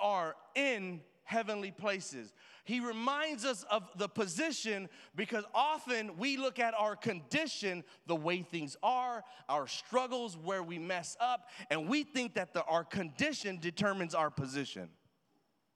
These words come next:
We think that because of the failures that we experience, that our position with God changes. But he tells us it's not about your condition.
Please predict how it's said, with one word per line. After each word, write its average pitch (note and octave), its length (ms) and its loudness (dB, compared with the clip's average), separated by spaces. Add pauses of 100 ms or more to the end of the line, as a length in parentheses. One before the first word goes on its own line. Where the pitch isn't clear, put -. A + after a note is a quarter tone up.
(640)
We D4 200 2
think A#3 300 -2
that F#3 160 0
because G3+ 340 -2
of G3+ 80 -2
the E3+ 80 -2
failures C#4+ 600 2
that F#3+ 180 0
we F#3 160 0
experience, E3 580 -2 (240)
that G#3+ 140 4
our G3+ 100 0
position A3 680 -2
with F3+ 180 -4
God G3 320 2
changes. A#3 500 -2 (260)
But G3+ 120 -2
he D4 180 0
tells D4 420 0
us G#3+ 140 -2
it's G#3+ 140 -6
not D#4 200 2
about C4+ 360 4
your A3+ 100 2
condition. E3 720 -2